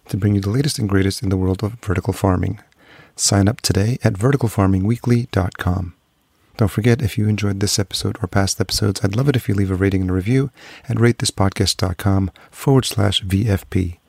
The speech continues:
I'd love to read yours out next. Okay, I know you're chomping at the bit to get into this conversation with Nico, so let's get to it.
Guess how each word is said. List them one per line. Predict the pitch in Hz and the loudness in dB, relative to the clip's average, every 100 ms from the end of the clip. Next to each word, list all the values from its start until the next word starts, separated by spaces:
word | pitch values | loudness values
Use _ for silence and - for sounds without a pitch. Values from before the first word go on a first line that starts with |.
| _ _ | _ _
I'd | 101 95 | -2 0
love | 98 | 0
to | - | 2
read | 98 95 | 2 4
yours | 98 95 | 2 2
out | 95 - | 0 -2
next. | - - - - - _ _ _ _ - | -8 -14 -8 -8 -10 _ _ _ _ -8
Okay, | 107 101 95 | -2 0 2
I | 107 | 4
know | 98 | 4
you're | 98 | 2
chomping | 90 98 87 98 | 2 2 2 0
at | - | 0
the | |
bit | 98 107 | 0 0
to | - | -2
get | 98 104 | -2 0
into | 117 104 | 0 -2
this | 107 - | -2 -2
conversation | 104 101 98 - 98 - 101 | 0 0 0 0 0 0 0
with | 95 98 - | 0 -2 -4
Nico, | 92 - 98 | -4 -2 -2
so | 92 95 | -2 -4
let's | 92 - | -4 -2
get | 92 | -2
to | - 98 | 0 -2
it. | - - | -4 -10